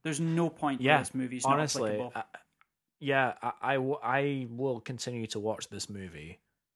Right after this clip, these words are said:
Speaker 2: on
Speaker 1: Mm-hmm.
Speaker 2: a semi-regular basis. I'm not sure if I watch it every year, but maybe every
Speaker 1: That's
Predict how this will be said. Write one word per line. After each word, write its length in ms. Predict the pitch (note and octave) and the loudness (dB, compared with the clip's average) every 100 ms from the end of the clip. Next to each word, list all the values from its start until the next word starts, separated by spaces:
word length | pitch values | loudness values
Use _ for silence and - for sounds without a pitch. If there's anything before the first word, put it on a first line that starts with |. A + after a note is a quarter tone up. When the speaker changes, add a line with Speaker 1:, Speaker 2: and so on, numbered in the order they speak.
| _ _ | _ _
Speaker 2:
on 160 | A#2 G#2 | -2 -2
Speaker 1:
Mm-hmm. 220 | G#2 G2+ | -4 -8
Speaker 2:
a 40 | - | -10
semi-regular 840 | - G#2+ G2 F#2+ F#2+ G2 F#2+ F2+ | -8 -6 -6 -8 -8 -10 -12 -14
basis. 680 | F2+ F2+ F2+ - - G#2+ - _ _ _ _ _ _ - | -16 -16 -16 -16 -16 -16 -18 _ _ _ _ _ _ -4
I'm 80 | |
not 240 | F3+ C4 G#3+ | -2 0 0
sure 220 | - G#3+ | 4 6
if 80 | G3 | 8
I 80 | D#3+ | 8
watch 340 | D3+ D3 - | 10 8 4
it 100 | B2+ - | -6 -4
every 380 | B2 A2 A2 | -4 -2 -4
year, 400 | G2 F#2 F2+ F#2+ - _ _ _ _ _ _ _ _ _ _ _ _ - | -4 -6 -8 -12 -18 _ _ _ _ _ _ _ _ _ _ _ _ -6
but 100 | C3 | -2
maybe 320 | D#3 E3+ D3 | 0 4 4
every 260 | C3 A#2 | 4 4
Speaker 1:
That's 120 | A2+ | 2